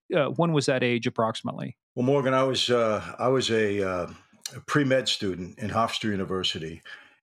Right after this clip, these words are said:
Speaker 2: and I was gonna be a doctor. And up until that time, in the sixties, my dad was indicted, uh, three times in the state of New York for some very serious crimes, grand larceny and murder.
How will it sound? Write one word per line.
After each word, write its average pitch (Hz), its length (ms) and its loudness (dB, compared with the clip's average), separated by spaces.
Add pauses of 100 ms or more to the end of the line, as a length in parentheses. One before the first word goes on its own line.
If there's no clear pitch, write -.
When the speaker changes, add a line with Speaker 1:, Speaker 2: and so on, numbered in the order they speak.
(140)
Speaker 2:
and 95 480 -4
I 107 60 -6
was 107 100 -2
gonna 131 160 2
be 110 140 0
a 101 60 0
doctor. 90 540 -4 (380)
And 123 140 2
up 151 140 2
until 135 320 2
that 120 260 2
time, 117 400 2
in 131 220 2
the 131 80 0
sixties, 110 600 0
my 110 160 2
dad 123 300 2
was 110 160 -2
indicted, 104 600 0 (420)
uh, 98 200 0
three 143 300 2
times 131 460 0
in 107 80 0
the 101 80 -2
state 123 320 0
of 95 80 -4
New 95 100 -2
York 87 440 -4 (120)
for 101 140 -2
some 113 180 0
very 123 240 2
serious 113 460 0
crimes, 95 400 -4
grand 113 260 0
larceny 107 440 0
and 90 120 -4
murder. 92 400 -2